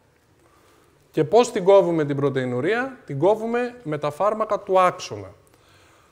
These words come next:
Τα φάρμακα του άξονα κάνουν ένα απλό πράγμα.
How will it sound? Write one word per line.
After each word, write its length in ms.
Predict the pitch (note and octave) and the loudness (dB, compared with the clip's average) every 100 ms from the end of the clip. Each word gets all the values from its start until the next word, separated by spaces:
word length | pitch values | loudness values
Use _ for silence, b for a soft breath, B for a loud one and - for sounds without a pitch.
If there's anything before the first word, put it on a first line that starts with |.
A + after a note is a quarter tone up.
| b _ | b _
Τα 160 | C#3 B2+ | 0 0
φάρμακα 640 | - F3 G#3+ G#3+ G#3 F#3+ | 2 2 4 0 0 -2
του 200 | - C3+ | 0 2
άξονα 520 | C3 C3 - C3 D3+ | 2 0 -6 -6 -6
κάνουν 320 | E3 F#3+ G3+ | -4 -4 -4
ένα 180 | G3 G#3 | -4 -2
απλό 300 | F#3+ F#3+ G3+ | -2 0 -2
πράγμα. 540 | G3 G3 F#3 A2+ G#2 | 2 4 4 2 -8